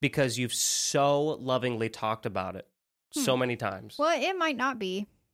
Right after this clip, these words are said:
Speaker 1: <laughs> Let's stop looking at each other 'cause she's grinning.
Speaker 2: <laughs> We might not, might not be.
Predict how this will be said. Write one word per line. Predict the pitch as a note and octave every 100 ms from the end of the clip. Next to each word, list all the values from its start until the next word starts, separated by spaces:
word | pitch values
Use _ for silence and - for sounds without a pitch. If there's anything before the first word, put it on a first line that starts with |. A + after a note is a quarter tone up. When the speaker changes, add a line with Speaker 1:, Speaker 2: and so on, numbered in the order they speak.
| _ _
Speaker 1:
<laughs> | - _ - G2 C3 D3 B2+ - - - - - - - _ _ - - - - - _ _ _ _ - C#4+ -
Let's | B3
stop | - G#3
looking | E3 E3
at | D3+
each | C3 C#3
other | B2+
'cause | C3 D3+
she's | D#3
grinning. | D3 A2 A#2+ B2+ B2 D#3+ -
Speaker 2:
<laughs> | C4 D#4 - G#4+ E4+ D4
We | F4
might | D#4 D#4
not, | A#4 B4
might | G#4 G#4+
not | F4+ F#4+
be. | C4+